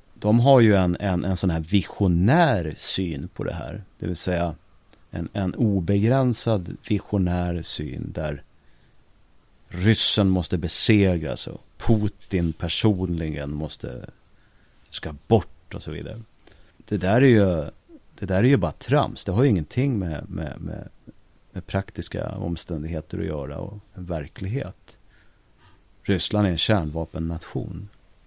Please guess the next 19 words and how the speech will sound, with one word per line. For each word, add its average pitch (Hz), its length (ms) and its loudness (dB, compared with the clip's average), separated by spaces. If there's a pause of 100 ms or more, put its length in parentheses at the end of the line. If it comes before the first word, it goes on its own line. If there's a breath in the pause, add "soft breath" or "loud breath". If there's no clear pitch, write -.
Här, 113 180 0
här 107 160 2
ko-, - 240 0
Ryssland 104 520 2
kommer 90 260 0
inte 90 200 -2
besegras. 90 960 -4 (600 soft breath)
På 95 100 -2
sin 101 200 2
höjd 131 460 6
kan 95 220 2
man 87 200 0
med 85 100 -2
konventionell 87 600 -2
krigsföring 92 800 2 (420 loud breath)
tvinga 87 320 0
tillbaka 82 520 -2
ryssarna 80 480 -4
bakom 85 640 0